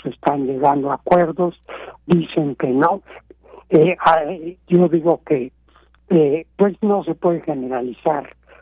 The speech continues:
respecto a, al gran capital, puede haber algunos sectores que sean más o menos razonables, pero, eh, hay otros, pues,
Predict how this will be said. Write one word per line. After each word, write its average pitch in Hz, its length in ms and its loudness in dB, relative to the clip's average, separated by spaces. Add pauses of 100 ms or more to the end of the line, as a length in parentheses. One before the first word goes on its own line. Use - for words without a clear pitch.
(220)
respecto 151 760 -2
a, 117 320 -8 (380)
al 143 180 -2
gran 147 260 2
capital, 165 760 -2 (600)
puede 160 300 4
haber 143 280 0
algunos 135 520 -4
sectores 143 540 -2 (100)
que - 240 -2
sean 127 300 0 (680)
más 165 300 6
o 151 100 -4
menos 151 400 -2
razonables, 165 800 -2 (580)
pero, 151 480 2 (480)
eh, 165 300 2 (120)
hay 202 220 0
otros, 220 480 -2
pues, 151 160 -4